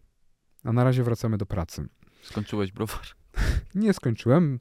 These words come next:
Speaker 1: mojej kawy jeszcze. Kawa jest pita i, i, i ja ją dopiję, ale jeszcze muszę popracować nad formułą, bo jak kupowałem espresso tonic na mieście, to smakował trochę lepiej, więc muszę tutaj z-,
Speaker 2: Mhm.
Speaker 1: znaleźć jakby problem z-,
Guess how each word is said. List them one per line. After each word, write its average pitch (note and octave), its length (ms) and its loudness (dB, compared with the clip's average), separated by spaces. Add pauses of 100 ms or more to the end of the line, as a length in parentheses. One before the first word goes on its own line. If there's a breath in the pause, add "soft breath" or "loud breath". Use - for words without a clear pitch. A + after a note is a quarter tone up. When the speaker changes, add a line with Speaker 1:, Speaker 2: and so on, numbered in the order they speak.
Speaker 1:
mojej A#2+ 200 4
kawy G#2+ 340 4
jeszcze. G#2+ 440 2 (760 loud breath)
Kawa D3+ 240 6
jest C3+ 140 4
pita D2+ 360 -6 (340 soft breath)
i, A2+ 180 -2
i, A#2+ 220 -4
i - 20 -2
ja A#2+ 120 4
ją A2+ 120 4
dopiję, F2+ 400 0
ale B2 400 4
jeszcze C#3+ 240 6
muszę C#3+ 180 6
popracować C3+ 400 2
nad B2 140 2
formułą, B2+ 560 2
bo A2+ 340 6 (360 soft breath)
jak A#2 200 -2
kupowałem A#2+ 680 2
espresso A#2+ 520 -2
tonic A2 380 -2 (340)
na A2+ 180 0
mieście, D3 400 2
to B2+ 140 -2
smakował A2+ 460 -2
trochę G#2 240 0
lepiej, B2 360 2
więc A2 360 -2
muszę A#2 220 -4
tutaj G#2+ 300 -2
z-, G2 140 -6
Speaker 2:
Mhm. F2+ 200 -8
Speaker 1:
znaleźć G#2+ 420 2
jakby G2+ 220 -2
problem F2 440 2
z-, E2+ 80 -12